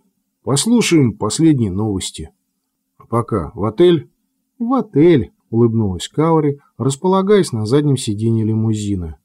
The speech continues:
Чуть изогнулась, чуть повела бедрами,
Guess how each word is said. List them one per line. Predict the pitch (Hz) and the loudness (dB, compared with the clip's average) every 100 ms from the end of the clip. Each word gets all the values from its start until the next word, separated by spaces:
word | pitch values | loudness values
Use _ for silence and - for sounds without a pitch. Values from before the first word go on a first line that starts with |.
| _ _ _ _ | _ _ _ _
Чуть | - 101 92 | -8 -8 -8
изогнулась, | 87 90 107 160 160 156 - _ _ _ | -10 -6 0 2 2 -2 -12 _ _ _
чуть | - 240 - | -2 0 2
повела | 123 117 107 | 2 2 0
бедрами, | 101 143 170 156 143 139 | 2 2 4 4 2 0